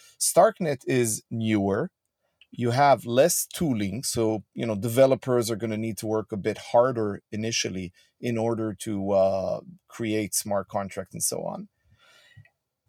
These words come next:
However, what you get if you go through this effort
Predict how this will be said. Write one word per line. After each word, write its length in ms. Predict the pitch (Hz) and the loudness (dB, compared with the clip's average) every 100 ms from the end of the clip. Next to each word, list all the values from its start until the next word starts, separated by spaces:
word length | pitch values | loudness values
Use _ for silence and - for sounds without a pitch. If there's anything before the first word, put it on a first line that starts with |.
| - | -10
However, 760 | - 131 117 139 262 180 107 123 _ _ - | 4 6 6 6 4 2 -2 -4 _ _ -4
what 260 | 127 104 | -2 -2
you 100 | 120 | -4
get 380 | 98 135 220 - | 2 4 4 2
if 160 | 117 - | -6 -6
you 80 | |
go 240 | 110 117 107 | 0 2 2
through 220 | - 104 | -2 -8
this 260 | 95 98 - | -4 -2 4
effort 480 | 208 233 113 - - | 4 4 -4 -6 -18